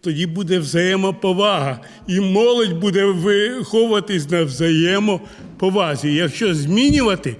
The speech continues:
то треба до кожного дійти і переконати його, що це потрібно змінити,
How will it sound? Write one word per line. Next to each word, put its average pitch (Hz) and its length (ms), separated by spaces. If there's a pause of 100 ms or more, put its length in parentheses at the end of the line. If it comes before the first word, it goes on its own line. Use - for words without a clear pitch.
(340)
то 175 120
треба 214 420
до 196 160
кожного 202 540
дійти 185 520 (300)
і 180 100
переконати 175 760
його, 147 220
що 156 220
це 180 200
потрібно 190 680
змінити, 143 520